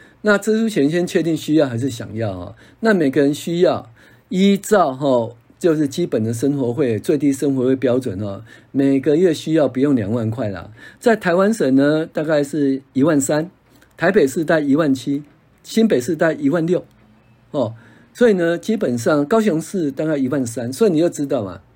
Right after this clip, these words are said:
你每个人的基本生活费不用两万块啦，说真的，所以你是可以存起来。那你为什么没办法，没办法这个你的基本生活开销为什么大于两万块？就是你的需要跟想要的问题啦，哦。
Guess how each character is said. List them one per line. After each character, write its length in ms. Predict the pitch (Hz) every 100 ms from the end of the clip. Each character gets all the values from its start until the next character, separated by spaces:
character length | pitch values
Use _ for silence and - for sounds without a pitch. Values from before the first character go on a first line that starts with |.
| _ _ _ _ _ _ _ _ - _
你 180 | 147 160
每 160 | 170 143
个 160 | 156
人 140 | 143 135
的 120 | 139
基 180 | 139 160
本 160 | 139 107
生 220 | 135 131
活 120 | 127
费 60 | 120
不 120 | 117
用 160 | 120
两 160 | 107 98
万 140 | 101
块 160 | 92 107
啦， 160 | 95 95
说 160 | 110
真 240 | 101 101 101
的， 160 | 101
所 160 | 104 165
以 40 |
你 100 | 135
是 180 | 107 165
可 160 | 135 117
以 100 | 107 - _ -
存 180 | 117
起 160 | 120 110
来。 100 | 98 - -
那 140 | 254 262
你 100 | 185
为 100 | 247
什 140 | 156
么 100 | 151
没 120 | 156
办 120 | 202 165
法， 140 | 117 - -
没 200 | 143 170
办 180 | 190
法 100 | 139
这 160 | 117 151
个 160 | 143 135
你 160 | 131
的 60 | 139
基 180 | 139 196
本 160 | 135
生 200 | 117 156
活 100 | 143
开 160 | 123 139
销 140 | 147
为 100 | 160
什 100 | 135
么 80 | 117
大 200 | 123 123
于 20 |
两 160 | 117 107
万 140 | 123
块？ 200 | 123 110 - -
就 120 | - 143
是 120 | 139
你 120 | 107
的 100 | 107
需 320 | 113 - 147
要 140 | 147 123
跟 180 | 123
想 200 | 127 110 104
要 180 | 120
的 120 | 101 107
问 220 | 113 95
题 100 | - 87
啦， 220 | 87 87 _ _ _ _ _
哦。 280 | 101 92